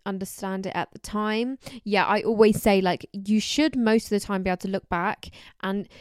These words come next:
not even be able to understand why it happened, but at least say that you took something from it. Do you know what I mean? Um, you do you. Yeah. Every feeling is temporary. Yeah, another one I love is, my auntie taught me this,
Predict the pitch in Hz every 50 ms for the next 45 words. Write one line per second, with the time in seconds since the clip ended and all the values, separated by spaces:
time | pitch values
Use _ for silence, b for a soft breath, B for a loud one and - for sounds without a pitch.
0 | B B B 302 392 415 453 427 403 403 381 349 285 262 254 254 233 208 - -
1 | - - 214 214 208 202 202 - - - 202 196 190 190 185 180 180 190 190 190
2 | 185 190 190 - 185 - 180 175 - - 185 180 214 233 - - - - 185 190
3 | 196 202 196 190 - - - 202 190 196 190 - - 190 190 - - - 220 -
4 | - - - 202 - - 180 185 185 - 185 175 175 175 190 240 262 - 214 -
5 | 214 214 208 196 202 202 196 180 175 165 175 180 _ _ B B B B B B
6 | B B B B B - 180 202 208 208 208 208 208 208 208 - _ _ _ _
7 | _ _ - 208 214 226 233 208 226 233 226 214 190 214 226 220 214 214 214 226
8 | 254 277 294 277 - b b b b b b b b b b b b 214 202 208
9 | 196 196 208 226 - - 226 - _ _ _ _ _ _ - 214 226 226 247 240
10 | - - 240 240 233 226 220 214 - - - - - 214 208 208 - - 208 196
11 | 196 202 233 240 - - 214 214 214 226 - 233 226 262 247 - 240 226 208 208
12 | 202 196 196 185 180 - - - 190 180 180 - - - 202 202 196 208 208 208
13 | 202 202 - 190 190 - 185 - - 175 170 -